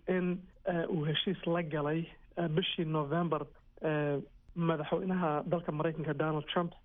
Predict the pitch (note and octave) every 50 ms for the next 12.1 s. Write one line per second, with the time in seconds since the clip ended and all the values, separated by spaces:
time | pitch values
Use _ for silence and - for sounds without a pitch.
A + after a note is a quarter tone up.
0 | - - F3 E3+ - - E3+ E3 E3+ - D#3+ D#3 D#3 D#3 D#3+ - - - - -
1 | - - E3+ D3 D#3 D#3+ D#3 D3+ - F3 D#3+ D#3 D3+ C#3+ D3 - - E3+ E3+ E3+
2 | - - - - - - - - F3 E3 E3 F3+ F#3 F3+ - - - - - -
3 | - - E3+ E3 D#3+ D3+ D3+ D3 D3 F#3+ - - - - - E3+ D#3+ D3 D#3 D#3
4 | D#3 E3 E3 E3+ D3+ D3+ E3 E3 E3 E3 C#3 - - E3 D3+ D3+ - - - E3
5 | D#3+ D#3 D3 C#3 C#3 F3 E3 - - - - F3+ - - G3 F3+ F#3 F3 - -
6 | - - - - - F3+ E3 - E3+ F3 F3 F#3+ G3+ F#3+ F3+ E3 E3 E3 D#3 F3+
7 | E3+ - - E3+ D#3+ D#3 D#3 - - - - - - G#3 G#3 F3 F3+ E3+ E3+ F3+
8 | F3 E3 - D3+ D3+ D3 D3 D3 D#3+ E3 E3+ F3 F3+ E3+ - - D#3+ D#3+ D#3 D#3+
9 | - F#3+ E3 - E3 E3 E3+ F3 D#3+ D3 D#3+ D3 D#3 D#3 E3+ F3 E3 - - -
10 | G3 F#3 F3 F3 F3 - - - E3+ E3 - E3+ E3+ E3+ E3 D#3+ D3+ - A3 -
11 | F3+ E3 D3+ - - F#3 F3 E3+ D3 C#3+ E3+ D#3+ D#3 D#3+ D3 D3 D3 C#3+ D3+ D#3+
12 | D#3+